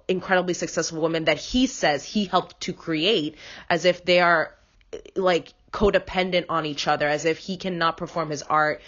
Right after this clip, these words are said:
without having a, a muse of sorts, perhaps, but to, but to, like, uh, an extreme extent. Like, this person isn't just inspiring your art. This person is, like, the clay that becomes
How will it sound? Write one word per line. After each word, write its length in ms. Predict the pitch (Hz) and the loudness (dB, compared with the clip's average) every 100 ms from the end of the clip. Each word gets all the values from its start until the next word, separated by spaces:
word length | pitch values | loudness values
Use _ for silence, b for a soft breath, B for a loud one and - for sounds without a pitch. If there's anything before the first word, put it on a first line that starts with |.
| B B - | B B -2
without 720 | 180 175 - 165 160 151 151 - | 0 0 4 6 6 4 -2 -8
having 560 | - 180 175 160 156 - | 4 4 4 0 -6 -6
a, 120 | - - | -4 0
a 60 | 190 | 0
muse 560 | 180 185 190 202 233 240 | 0 0 -2 -2 -4 -2
of 160 | 254 | -4
sorts, 500 | 247 - 285 311 311 | -2 0 2 2 -2
perhaps, 720 | - - 285 294 302 320 - B B B 175 | -4 -4 0 2 2 0 -6 B B B 4
but 240 | 214 196 | 6 6
to, 340 | - 226 208 - - 185 | 2 0 0 -2 -6 0
but 180 | 214 | 0
to, 200 | 214 220 | 2 0
like, 320 | 190 180 170 - | 4 4 2 2
uh, 400 | 175 165 147 - - _ | 4 6 4 -2 -10 _
an 100 | 196 | 0
extreme 800 | 175 170 - - - 226 233 214 160 | 0 -2 -6 -6 -4 -2 -2 -2 -2
extent. 520 | 160 - - 139 139 | -4 -4 -2 -2 -2
Like, 160 | 156 | -2
this 200 | 185 180 | -2 -4
person 280 | - 214 196 | -2 -2 -2
isn't 180 | 175 175 | -4 -2
just 180 | 175 - | -4 -4
inspiring 520 | 160 - - 170 160 | -6 -4 2 2 2
your 100 | 147 | -2
art. 240 | 139 - | -2 -2
This 140 | 175 196 | -6 -6
person 420 | - 185 180 165 B B B | -2 -2 -2 -4 B B B
is, 400 | - 190 190 180 | 6 6 6 2
like, 380 | - 180 165 - | 2 2 2 0
the 100 | 202 | -2
clay 540 | 190 - 185 190 180 170 | -2 -2 4 6 6 4
that 240 | 170 - | 0 0
becomes 800 | 180 - - 190 165 156 156 - | -4 -4 2 4 4 2 -4 -8